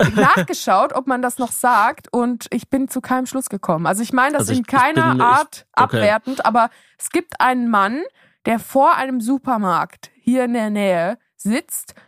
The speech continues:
Speaker 2: und um Almosen bittet. Ich glaube
Speaker 1: Mhm.
Speaker 2: auch nicht, dass es eine Person ohne festen Wohnsitz ist. Also ich glaube,
Speaker 1: Almosen
Speaker 2: der
Speaker 1: ist auch ein sehr altes Wort. Aber ja,
Speaker 2: ein
Speaker 1: als
Speaker 2: Zubrot. Wie soll ich es sagen? <laughs>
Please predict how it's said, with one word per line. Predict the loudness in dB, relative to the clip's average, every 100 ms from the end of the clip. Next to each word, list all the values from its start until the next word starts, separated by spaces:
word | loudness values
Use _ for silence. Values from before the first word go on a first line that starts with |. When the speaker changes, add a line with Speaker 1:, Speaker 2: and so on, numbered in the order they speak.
| _
Speaker 2:
und | -2 0
um | 2
Almosen | 2 2 2 -2 -4 -4 -4
bittet. | -4 -4 -4 -6 -10
Ich | -4
glaube | 2 4 4
Speaker 1:
Mhm. | 2
Speaker 2:
auch | 0 0
nicht, | -4 -2
dass | -4
es | -4 -6
eine | -4
Person | -2 -2 -2 -2
ohne | -4 -2
festen | -4 -4 -4
Wohnsitz | -2 -4 -4
ist. | -4
Also | -2 -2
ich | 2
glaube, | 4 4
Speaker 1:
Almosen | 2
Speaker 2:
der | 2
Speaker 1:
ist | 0
auch | -4
ein | -4
sehr | -2 -2 -2
altes | -6 -6 -10 -8
Wort. | -6 -6 -8 -8 0
Aber | 0
ja, | 0 -2 -2
Speaker 2:
ein | -2
Speaker 1:
als | -2 0
Speaker 2:
Zubrot. | 0 0 -2 -4 -4 -4
Wie | -6 0
soll | 2 2
ich | -4
es | -4
sagen? | 0 0
<laughs> | 0